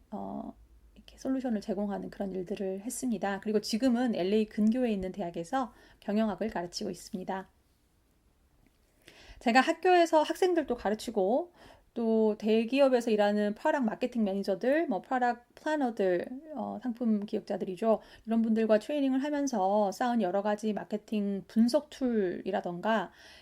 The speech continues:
기업의 실제 사례들이 있잖아요. 이런 걸 필요하시는 분들이 많-,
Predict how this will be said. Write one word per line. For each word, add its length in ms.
기업의 360
실제 380
사례들이 760
있잖아요. 880
이런 240
걸 380
필요하시는 720
분들이 580
많-, 540